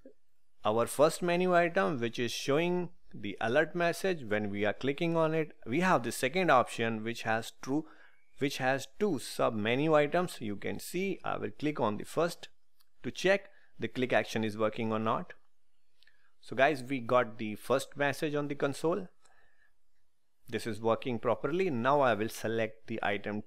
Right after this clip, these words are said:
two and I will click on it, and we got the message on the console.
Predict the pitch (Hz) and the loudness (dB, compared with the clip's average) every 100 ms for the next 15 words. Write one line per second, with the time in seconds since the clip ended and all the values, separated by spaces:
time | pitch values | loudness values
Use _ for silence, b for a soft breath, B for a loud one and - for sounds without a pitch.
0 | - 165 170 131 101 98 95 98 - 143 | -2 0 0 0 0 0 0 -4 -4 -4
1 | 147 147 139 139 - - - - - - | -2 -2 -2 -4 -6 -18 -20 -20 -20 -18
2 | - 113 143 135 120 104 120 131 - 127 | -10 -4 0 4 4 2 0 0 -2 -4
3 | 113 101 104 208 - - - - - 139 | -4 -4 -6 -10 -16 -20 -20 -10 -4 -4
4 | - 143 98 | 0 0 0